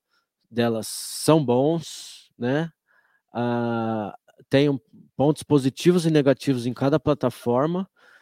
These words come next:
e, e, a, e, e da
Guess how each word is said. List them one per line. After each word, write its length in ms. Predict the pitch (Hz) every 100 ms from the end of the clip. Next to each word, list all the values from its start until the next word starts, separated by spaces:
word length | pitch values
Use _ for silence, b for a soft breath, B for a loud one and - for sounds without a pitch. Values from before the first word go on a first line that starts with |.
| b b _ -
e, 960 | 127 139 139 135 135 135 131 127 113 -
e, 240 | 139 160
a, 220 | 165 156 165
e, 260 | 156 165 -
e 140 | 143 151
da 640 | 156 143 160 156 139